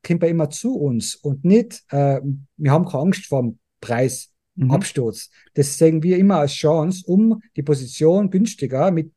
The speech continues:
Speaker 1: Kredit finanziert nachzuhebeln. Deswegen fangen wir konservativ an.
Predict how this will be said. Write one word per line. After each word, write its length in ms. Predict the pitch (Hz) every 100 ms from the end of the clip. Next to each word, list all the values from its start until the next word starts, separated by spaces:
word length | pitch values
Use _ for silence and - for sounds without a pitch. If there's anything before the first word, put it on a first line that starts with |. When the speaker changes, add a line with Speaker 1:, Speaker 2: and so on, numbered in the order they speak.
| _
Speaker 1:
Kredit 280 | - 143 185
finanziert 540 | 185 165 151 170 170 147
nachzuhebeln. 680 | 156 156 135 101 113 92 -
Deswegen 320 | 143 170 160
fangen 320 | 156 156 143
wir 240 | 120 104 90 _ _
konservativ 600 | - 139 139 147 147 170
an. 300 | 175 202 233